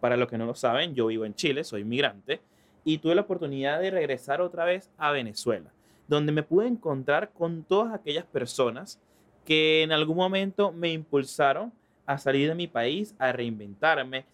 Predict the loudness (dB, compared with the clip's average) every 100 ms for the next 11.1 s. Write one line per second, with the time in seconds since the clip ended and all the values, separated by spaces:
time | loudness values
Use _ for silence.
0 | _ -2 0 2 0 -4 -4 -2 0 2
1 | 0 -2 0 2 2 2 -2 -4 -4 0
2 | 2 2 -4 _ _ _ 0 2 2 0
3 | 0 -2 -4 -4 -2 -2 0 0 2 0
4 | 0 2 2 2 -4 -4 -14 -20 -4 -2
5 | 2 4 4 6 6 6 6 2 0 0
6 | 0 0 -2 -4 -2 0 2 0 0 -2
7 | _ _ _ 4 4 4 2 2 4 4
8 | 4 -2 -4 -2 0 2 0 -2 -4 -2
9 | 2 2 2 0 -2 0 0 0 0 0
10 | -2 -4 -2 0 0 2 2 2 2 0
11 | -2